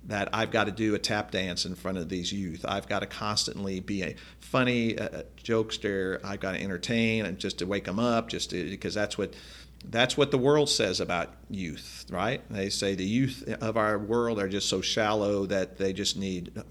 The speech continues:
uh, twenty-four seven entertainment all the time. Uh, and certainly many of them will act like that's all they respond to.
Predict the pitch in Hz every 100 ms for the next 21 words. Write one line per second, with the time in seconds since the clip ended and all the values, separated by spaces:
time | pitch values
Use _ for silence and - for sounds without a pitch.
0 | - 92 87 - 117 113 110 104 - 104
1 | 98 104 104 101 98 98 90 95 95 -
2 | 87 76 - - - - - - 92 87
3 | 87 104 101 156 147 113 98 101 - 117
4 | 127 120 101 110 104 110 107 120 170 165
5 | 92 90 - 104 - 92 90 90 92 -
6 | 90 85 85 85 82